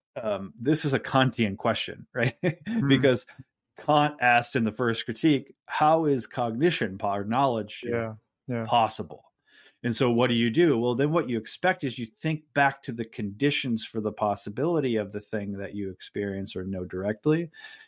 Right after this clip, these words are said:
Speaker 1: And then you, like, like, what needs to be true as a, a priori or prior conditions, s-, preset almost conditions for this, for this which you know to be,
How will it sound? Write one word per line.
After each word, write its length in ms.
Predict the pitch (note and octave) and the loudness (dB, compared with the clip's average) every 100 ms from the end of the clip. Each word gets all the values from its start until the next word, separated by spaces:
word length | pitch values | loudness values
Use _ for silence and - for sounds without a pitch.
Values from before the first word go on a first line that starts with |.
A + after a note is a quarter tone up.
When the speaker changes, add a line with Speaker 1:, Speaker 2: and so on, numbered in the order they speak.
| _ | _
Speaker 1:
And 140 | C3+ A2+ | 2 4
then 120 | A2 | 6
you, 200 | A2 A#2 | 6 2
like, 140 | G2 - | -2 -2
like, 120 | G#2 | -4
what 320 | G#2 B2 D#3+ C3+ | 4 6 6 4
needs 360 | C3+ C3+ A#2 | 2 2 0
to 100 | - | 0
be 200 | A2+ G#2+ | 2 0
true 680 | G2 - D3 B2 G2+ F#2+ A2 _ _ _ - | 0 2 4 4 4 0 -6 _ _ _ -4
as 200 | A2+ G#2+ | -2 0
a, 120 | A2 - | -2 2
a 220 | A2+ A#2 | 4 4
priori 680 | A#2 A#2+ A2 A#2+ A#2 G#2 G#2 | 2 0 0 2 0 0 -2
or 180 | G2 F#2+ _ | -6 -14 _
prior 600 | - A#2+ A2+ B2+ B2+ A#2 | -10 -2 2 2 0 -2
conditions, 1000 | A2+ A2 G2+ A#2+ A#2 G#2+ G2+ A2+ - - _ _ | -4 -8 -4 -4 -4 -4 -4 -4 -6 -14 _ _
s-, 180 | - - - | -12 -12 -8
preset 640 | B2+ A#2+ A2 - A2+ - | -2 -2 -2 0 0 0
almost 280 | G2+ G2+ - | -4 -4 -2
conditions 380 | G#2+ C3+ A2 | -2 0 -2
for 180 | - - | -2 -2
this, 320 | A#2+ B2 - - - _ _ _ | 2 2 0 -6 -20 _ _ _
for 180 | - B2 | 0 4
this 260 | C#3 C#3 | 4 4
which 200 | B2 A2+ | 0 2
you 100 | G#2+ | 2
know 260 | G2 A2+ C3+ | 4 4 4
to 140 | A#2+ | 4
be, 420 | F#2+ A#2 A2 F#2+ | 0 0 0 -2